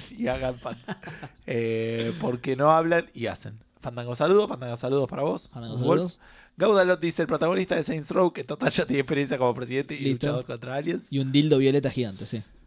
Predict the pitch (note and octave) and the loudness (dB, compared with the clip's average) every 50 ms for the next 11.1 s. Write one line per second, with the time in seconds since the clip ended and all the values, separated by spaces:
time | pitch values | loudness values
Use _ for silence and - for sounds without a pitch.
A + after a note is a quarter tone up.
0 | _ _ _ _ D3 D#3+ F3+ G3 F#3 F3 - D3 D3+ D3+ D#3+ C#3+ - _ - C#3+ | _ _ _ _ 2 4 4 4 4 4 2 2 2 2 2 0 0 _ -8 -4
1 | D3+ D#3 D3+ - B2 - - F#3 D3+ C3 C3+ C#3 A#2+ A2+ - C#3 B2+ C3 C#3 D3 | 0 0 0 0 0 0 0 0 0 2 0 -2 -2 0 2 2 2 2 0 2
2 | D3 D#3+ E3+ - - - - D3+ D3 C#3+ D3 C#3+ D3 D3 F3 F#3+ G3 F#3+ F#3 F3+ | 0 0 0 0 -4 -2 2 4 4 4 4 2 2 4 4 4 4 4 6 6
3 | E3+ F3 F3+ F3+ G3 F3 D3 C#3 - - C#3 C3 C3 C#3+ D#3 F#3+ G#3+ - - E3+ | 6 6 4 4 2 0 0 0 0 0 0 2 2 2 4 4 4 2 4 4
4 | D3+ D#3+ F3 F3+ E3 F3+ E3+ D#3 D#3 D#3 D3+ D3 E3+ D#3+ D3+ E3+ D3 C#3 C3+ C3 | 6 6 6 4 2 0 0 0 2 2 2 0 -2 -4 -4 -4 -4 -4 -6 -8
5 | B2+ - - - F3+ F3 F#3 E3 C#3+ - D3 D#3 E3+ F3+ - E3 D3 - C3+ C3+ | -8 -10 -6 -4 0 4 4 4 4 4 0 -2 -4 -2 -4 -4 -2 -2 -2 0
6 | D3 D#3 E3 D3+ C3 B2+ B2+ B2 B2+ B2 - - D#3+ D3+ D#3 C#3 C3+ C#3 C3+ - | 0 0 0 0 2 2 0 0 -2 -4 -2 -2 -2 0 0 -2 -2 -2 -2 -2
7 | C3+ C#3 B2+ D3+ B2+ - G#3+ F3 - - E3 C#3+ C3+ D#3 D#3+ C#3 A#2 A#2 A2+ A2 | 0 2 2 0 0 0 -4 -4 -4 -4 -4 -4 -4 -4 -2 -2 -2 -2 -2 -2
8 | A2+ A2 D#3+ - - F#2+ F3+ - - - F#3+ - - - - _ _ _ - - | 0 0 0 0 0 -2 -4 -4 -2 -4 -6 -6 -6 -10 -20 _ _ _ -4 -2
9 | F3 F#3 G3 F3+ - - E3+ D#3 D#3 D#3+ D#3+ D#3 C#3+ C3+ A#2+ G2 - D3 A#2 F#2+ | 0 2 4 4 4 4 4 4 4 2 0 0 0 0 -2 -2 -2 -4 -4 -4
10 | - - - - _ _ B3+ C#4 D#4 - D3+ C3+ A#2 F#2 G2+ A#2 C#3 E3 E3 A#2+ | -6 -10 -14 -16 _ _ -10 -6 -6 -6 -6 -6 -8 -12 -12 -10 -6 -6 -6 -6
11 | A2+ | -6